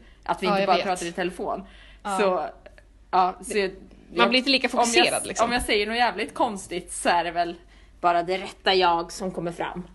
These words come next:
Speaker 1: <laughs>
Speaker 2: Ja, precis.
Speaker 1: Jag tycker vi ska göra ett avsnitt längre fram också som handlar om våra vårplaner.
Speaker 2: Ja, det tycker jag med.
Speaker 1: Mm.
Speaker 2: Jag har ju inte så många, men då kanske jag hinner få det till det
Speaker 1: Ja, men
Speaker 2: avsnittet.
Speaker 1: precis, då får vi t-, se till att skaffa några, om inte annat.
Speaker 2: Exakt.
Speaker 1: Ja.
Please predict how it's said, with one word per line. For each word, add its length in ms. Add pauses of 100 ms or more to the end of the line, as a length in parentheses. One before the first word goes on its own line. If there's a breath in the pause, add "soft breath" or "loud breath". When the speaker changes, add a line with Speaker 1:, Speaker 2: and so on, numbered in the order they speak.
(100)
Speaker 1:
<laughs> 180
Speaker 2:
Ja, 360
precis. 420 (520 loud breath)
Speaker 1:
Jag 120
tycker 160
vi 80
ska 120
göra 120
ett 80
avsnitt 380
längre 260
fram 300
också 240
som 180
handlar 280
om 120
våra 220
vårplaner. 1200 (480)
Speaker 2:
Ja, 80
det 160
tycker 240
jag 140
med. 120 (120)
Speaker 1:
Mm. 180
Speaker 2:
Jag 80
har 160
ju 60
inte 120
så 80
många, 120
men 80
då 80
kanske 220
jag 60
hinner 140
få 220
det 140 (120)
till 220
det 40
Speaker 1:
Ja, 60
men 100
Speaker 2:
avsnittet. 200
Speaker 1:
precis, 180
då 60
får 60
vi 100
t-, 200
se 200
till 380
att 80
skaffa 340
några, 160
om 100
inte 140
annat. 460 (140)
Speaker 2:
Exakt. 360 (420)
Speaker 1:
Ja. 340